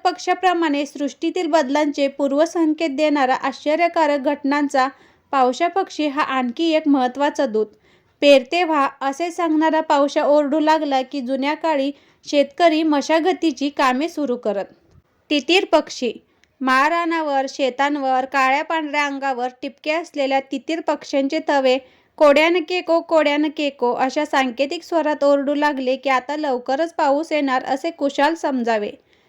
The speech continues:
जंगलातील माळरानात या पक्ष्यांचे अस्तित्व फारसे आढळून येत नाही, परंतु मानवी वस्त्या शेजारच्या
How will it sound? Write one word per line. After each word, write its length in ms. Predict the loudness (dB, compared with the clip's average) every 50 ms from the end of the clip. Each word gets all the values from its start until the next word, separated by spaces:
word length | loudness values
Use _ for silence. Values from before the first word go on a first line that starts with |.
| _ _ -2
जंगलातील 680 | 2 4 4 4 4 2 0 -2 -2 -2 -2 -2 0 0
माळरानात 760 | 0 0 2 2 2 2 2 0 -2 -2 -2 -2 -2 -2 -2
या 140 | -2 -2 -2
पक्ष्यांचे 600 | -2 -4 -6 -6 -6 -6 -4 -2 -2 -2 0 0
अस्तित्व 540 | -2 -2 -2 -4 -6 -6 -6 -2 0 -2 -2 0
फारसे 420 | 0 0 2 2 0 -2 -4 -4 -2
आढळून 400 | -2 -2 0 0 0 0 0 0
येत 240 | -2 -4 -4 -6 -6
नाही, 320 | -6 -6 -6 -8 -10 -14 -16 _ _ _ _ _ _ _ _ 2
परंतु 500 | 2 4 4 2 0 0 0 0 0 0
मानवी 460 | 0 2 2 2 0 0 -2 -4 -2
वस्त्या 360 | -2 -2 -4 -2 -2 -2 -2 -2
शेजारच्या 720 | -2 -2 -2 0 0 0 0 0 -2 -2 -2 0 0 0